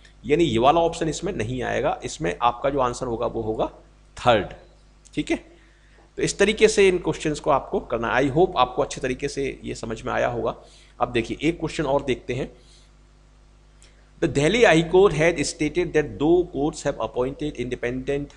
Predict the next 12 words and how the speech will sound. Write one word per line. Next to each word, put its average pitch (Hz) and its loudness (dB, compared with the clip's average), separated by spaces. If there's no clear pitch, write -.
arbitrator 123 -2
when 120 0
there 139 2
is 139 -6
a, 165 -2
देखिए 190 0
आर्बिट्रेटर 190 4
का 190 8
काम 156 2
क्या 135 -2
होता 107 -4
है? 98 -10